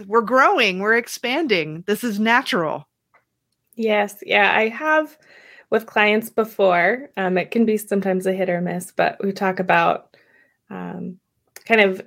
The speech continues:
Speaker 2: getting really curious about fear and if it's what that fear's function is.
Speaker 1: Mm-hmm.
Speaker 2: Um,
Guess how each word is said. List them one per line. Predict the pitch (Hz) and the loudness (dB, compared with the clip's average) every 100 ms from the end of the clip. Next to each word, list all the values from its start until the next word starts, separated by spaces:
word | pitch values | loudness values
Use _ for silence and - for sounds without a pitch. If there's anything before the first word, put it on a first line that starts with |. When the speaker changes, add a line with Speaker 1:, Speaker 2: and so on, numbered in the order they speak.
| _ 233 | _ 0
Speaker 2:
getting | 226 226 220 | 2 4 6
really | 208 196 | 6 4
curious | 190 185 185 233 240 | 4 4 6 4 2
about | 247 247 - | 2 2 0
fear | - 131 247 247 240 | -4 -2 2 2 2
and | - 202 | 0 0
if | 190 190 | 0 0
it's | 185 - - | -2 -4 -6
what | 196 185 | 2 2
that | 185 185 | 4 0
fear's | - 180 175 170 170 175 - | 0 0 0 2 0 -2 -6
function | - 170 - 226 214 220 233 - - | -4 -4 0 0 2 0 -2 -6 -4
is. | 233 269 302 - - - - - 151 | 0 0 -2 -10 -16 -20 -20 -20 -16
Speaker 1:
Mm-hmm. | 180 | -10
Speaker 2:
Um, | 180 175 170 175 | -6 -6 -6 -8